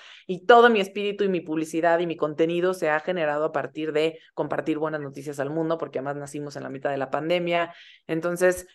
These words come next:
era todo un tema como integral de bienestar, no solo de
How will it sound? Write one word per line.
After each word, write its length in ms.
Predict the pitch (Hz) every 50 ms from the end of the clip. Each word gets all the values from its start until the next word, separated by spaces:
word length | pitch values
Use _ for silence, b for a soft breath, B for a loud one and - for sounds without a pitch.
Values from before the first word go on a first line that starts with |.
| b b
era 320 | - 185 185 196 196 196
todo 240 | 196 196 180 196 196
un 120 | 202 196 196
tema 300 | 196 180 180 185 185 185
como 220 | 185 170 160 160
integral 580 | 160 160 160 160 156 165 165 170 175 190 185 175
de 80 | 185
bienestar, 640 | 170 180 175 165 151 143 147 143 - 175 160 147 143
no 160 | 147 151 156
solo 560 | 156 - 165 156 151 156 156 156 151 143 147 B B B B B
de 380 | - 143 156 151 147 151 -